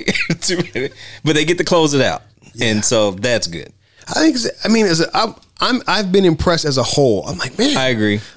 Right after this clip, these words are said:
Speaker 2: Lethal Weapon.
Speaker 1: It's legit.
Speaker 2: Shout out. You
Speaker 1: It's
Speaker 2: know?
Speaker 1: legit.
Speaker 2: Like, I, wow, that's, and I, I, I find it unique amongst,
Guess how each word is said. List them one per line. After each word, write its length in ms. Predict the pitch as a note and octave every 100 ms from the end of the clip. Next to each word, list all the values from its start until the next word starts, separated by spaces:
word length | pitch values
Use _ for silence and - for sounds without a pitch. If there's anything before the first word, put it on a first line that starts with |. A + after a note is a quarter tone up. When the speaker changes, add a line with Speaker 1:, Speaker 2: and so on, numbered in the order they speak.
| -
Speaker 2:
Lethal 280 | B3+ D#4 D#4+
Weapon. 520 | E4 E4+ F4 F4 D#4+ - -
Speaker 1:
It's 200 | E3+ A#3
legit. 480 | A3+ E4 F4+ - _
Speaker 2:
Shout 260 | - F4+ G#4
out. 260 | F#4+ - -
You 160 | - -
Speaker 1:
It's 80 | G#3
Speaker 2:
know? 60 |
Speaker 1:
legit. 380 | G#3 A#3 C#3+ - -
Speaker 2:
Like, 120 | A2
I, 60 | - -
wow, 360 | - C4+ F3 - -
that's, 480 | C#3+ F#3+ - - - _ _ _ _ _ _ _ _ _ -
and 140 | E3+
I, 460 | F#3 C3+ A2 A2+ B2
I, 360 | A2 A#2+ A2+ A#2+
I 40 |
find 280 | C3 C#3 C#3+
it 80 | D3+
unique 360 | D3 D3 G3 F#3
amongst, 560 | D#3 C#3+ C#3+ - -